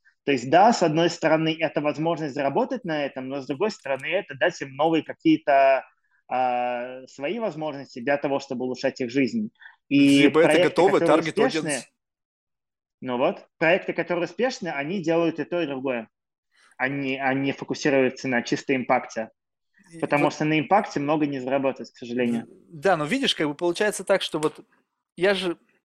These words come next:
Speaker 2: именно тебе об этом и говорю, что когда вот, э, взять эту б-, б-, бедную там какую-то касту, да, людей, которые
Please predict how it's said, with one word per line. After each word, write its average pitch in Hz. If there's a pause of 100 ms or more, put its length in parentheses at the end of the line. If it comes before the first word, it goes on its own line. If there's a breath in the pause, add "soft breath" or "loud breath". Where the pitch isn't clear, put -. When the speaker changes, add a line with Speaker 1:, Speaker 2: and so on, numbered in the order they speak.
(520)
Speaker 2:
именно 175
тебе 156
об 151
этом 139
и -
говорю, 139
что - (440 loud breath)
когда 185
вот, -
э, 147
взять 139
эту 127
б-, 123
б-, 131
бедную 139
там 117
какую-то 131
касту, 127
да, 123
людей, 123
которые 113